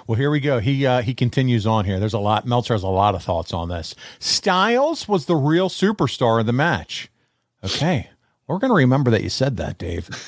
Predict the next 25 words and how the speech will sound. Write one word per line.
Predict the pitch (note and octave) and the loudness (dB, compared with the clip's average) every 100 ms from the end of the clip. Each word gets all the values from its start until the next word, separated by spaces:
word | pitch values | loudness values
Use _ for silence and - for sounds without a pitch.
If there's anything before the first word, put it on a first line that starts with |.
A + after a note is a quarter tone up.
| E3 B2+ | -2 0
<laughs> | |
As | C#3+ A#2 | 0 2
this | D#3+ G#3+ | 2 0
kind | - A3 | 0 0
of | F3+ | 2
match | E3 D#3+ - | 2 0 0
highlights | D#3 F3 F3+ F3 - | 0 2 4 2 2
a | |
high | C3 - E3 E3+ | -2 2 2 2
flyer | - C3 G#2+ G#2+ A2+ | 0 2 2 2 2
and | A#2 | 0
a | G#2 | 0
great | A#2 A#2 | 2 2
athlete. | C3 C#3 - G#2 E2 - | 4 2 2 -2 -2 -4
Christian | - F3 - F#3+ | 0 2 2 0
and | D#3 | 0
Styles | - D#3+ D#3+ B2+ | 2 4 2 2
did | A2+ | -2
promos | - C#3 C#3 C#3 C3+ B2 - - - - | 0 0 2 2 2 -2 -10 -20 -12 -4
on | G#2 | 0
how | A#2 | 2
they | A#2+ | 4
would | A2+ F#2+ | 2 0
work | A#2+ D3+ | 0 0
together. | - G#2+ F#2+ F#2 G2+ | -2 0 2 2 -2